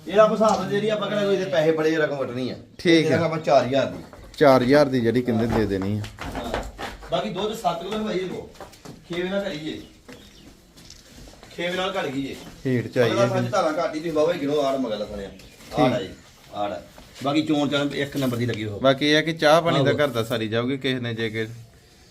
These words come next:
Speaker 1: ਬਾਕੀ ਚੋ ਆਜ ਦੀ ਕੋਈ ਫੜ ਲਿਆ, ਚੋ ਆ, ਚੌਂਸ ਨਾਲ ਵਧੀਆ ਜੇ। ਆਹੋ।
Speaker 2: ਠੀਕ ਹੈ ਜੀ, ਚਲੋ ਲੈ ਜਾਓ।
Speaker 1: ਬਾਕੀ ਇਹ ਭਾਈ ਦੁੱਧ ਫੇਰ ਸੱਤ ਅੱਠ ਕਿਲੋ ਕਰਨਾ ਉਹਨੇ।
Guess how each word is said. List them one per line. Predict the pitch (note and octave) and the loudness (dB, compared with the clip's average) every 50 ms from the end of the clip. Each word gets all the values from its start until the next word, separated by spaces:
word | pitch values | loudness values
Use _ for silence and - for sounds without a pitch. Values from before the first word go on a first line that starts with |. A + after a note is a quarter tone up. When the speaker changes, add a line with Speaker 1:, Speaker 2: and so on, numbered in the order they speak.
| - _ - - - - | -20 _ -20 -16 -6 -2
Speaker 1:
ਬਾਕੀ | A#2 B2+ C3+ D3 | 0 0 0 0
ਚੋ | C#3+ D#3+ D#3+ D3+ | -2 0 2 2
ਆਜ | D3 D3 D3+ | 4 4 4
ਦੀ | E3+ E3 | 2 2
ਕੋਈ | E3+ C3+ | 0 0
ਫੜ | C#3+ C#3 | 2 2
ਲਿਆ, | C#3 C#3 C3+ C3 | 2 2 2 2
ਚੋ | B2+ C#3+ C3 | 0 0 0
ਆ, | B2+ B2+ C3 C3+ C#3 | 0 0 0 0 -2
ਚੌਂਸ | C3+ B2+ C3 C3 | -2 -2 -2 -2
ਨਾਲ | B2+ B2+ | -2 -2
ਵਧੀਆ | A2+ G2 F#2+ G2+ G2 | -2 -2 -4 -6 -6
ਜੇ। | F#2 E2+ - - - - - _ _ _ _ _ _ _ - _ _ _ - | -8 -8 -10 -14 -20 -20 -20 _ _ _ _ _ _ _ -20 _ _ _ -12
ਆਹੋ। | G2+ F#2 F2 E2+ - - - - - - - - - - _ - | -8 -8 -8 -8 -10 -14 -18 -20 -20 -18 -18 -18 -20 -20 _ -10
Speaker 2:
ਠੀਕ | - D#3 D3 C#3+ C3 A#2+ | -6 -4 -2 0 0 0
ਹੈ | A#2+ G#2 | 0 -2
ਜੀ, | F#2 F#2 F#2+ - - _ - - | -2 -6 -10 -14 -18 _ -10 -4
ਚਲੋ | A2+ A2+ A2+ A2+ A2+ - - | -2 -2 -2 -2 -6 -8 -6
ਲੈ | G#2 G2+ F#2+ | -4 -4 -4
ਜਾਓ। | F2 F2+ - - - - - - - - - - - - - - - - - B2+ | -4 -6 -10 -16 -20 -20 -20 -20 -20 -20 -20 -20 -20 -20 -20 -18 -16 -14 -6 -2
Speaker 1:
ਬਾਕੀ | C#3 D#3+ F3+ G3 | 0 2 4 4
ਇਹ | G3+ | 4
ਭਾਈ | F#3 G3 G3+ | 4 4 4
ਦੁੱਧ | G3 G3+ G3+ - | 4 4 2 4
ਫੇਰ | E3 G3+ G3+ | 2 2 2
ਸੱਤ | G3 G3+ F#3 - F3+ | 2 0 0 0 -2
ਅੱਠ | E3+ D#3+ | -2 -2
ਕਿਲੋ | E3+ E3 E3 | -2 -2 -2
ਕਰਨਾ | D3+ C3+ C3+ | -2 -2 -2
ਉਹਨੇ। | C#3+ C#3+ B2 G#2+ | -4 -4 -4 -6